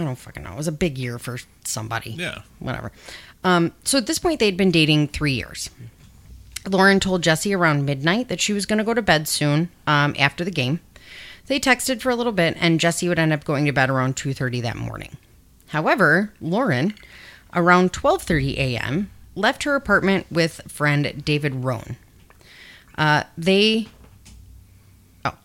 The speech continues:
Speaker 1: friends would later say that Lauren was relatively intoxicated.
Speaker 2: Uh-oh.
Speaker 1: Pretty normal. It's a
Speaker 2: Shit-faced.
Speaker 1: college weekend, you
Speaker 2: Yeah.
Speaker 1: know. Um, so, babe, these kids, like, pre-gamed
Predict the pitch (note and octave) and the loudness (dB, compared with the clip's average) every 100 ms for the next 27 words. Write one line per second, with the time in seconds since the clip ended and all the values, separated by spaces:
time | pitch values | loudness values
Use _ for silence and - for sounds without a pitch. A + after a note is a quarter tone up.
0 | - - - - B3+ A#3+ G#3 F3 F#3 F3+ | -20 -20 -2 2 4 2 0 2 2 2
1 | E3+ D#3 - D3 D3 D3 D3 C3 C3 C3+ | 0 0 -2 0 2 4 2 2 -2 -4
2 | - F#3+ A#3+ C#4 C#4 C4+ A3+ E3 D3+ C3+ | -10 -8 0 2 2 0 -2 0 0 0
3 | C3 - - - - - - - - - | -2 -6 -10 -12 -14 -16 -18 -20 -20 -20
4 | _ - G2 G2 F2+ F#2 G2 - - C#4 | _ -12 -10 -10 -10 -12 -12 -12 -6 -2
5 | C4 B3 - _ _ _ _ - F#3+ C3+ | -2 -4 -10 _ _ _ _ -4 -2 0
6 | F3+ A#3 F#3+ B3 F#2+ F#2 - E3+ D3+ C#3+ | -2 -4 -6 -6 -6 -8 0 2 4 0
7 | C#3 - - C3+ B2 - B2 F3 - F3 | -2 -8 -10 -8 -6 -4 -4 -4 -2 -2
8 | C#3 - - - - - - F#3 E3 E3 | -2 -4 -14 -20 -20 -4 2 4 4 2
9 | - _ - - - - C#4+ C4+ A#3 - | -4 _ -20 -20 -14 -2 2 2 2 -4
10 | - - - - _ - C#4+ D#4 A#3 - | -16 -20 -20 -20 _ -6 0 0 -2 -8
11 | - B3+ D4+ E4 - D4 C#4 - A3 D#3+ | -4 0 2 2 -2 -4 -4 -2 -2 -2
12 | - - _ _ _ _ _ - C4 A#3+ | -8 -20 _ _ _ _ _ -4 -2 2
13 | G3+ A2+ - | 0 0 -8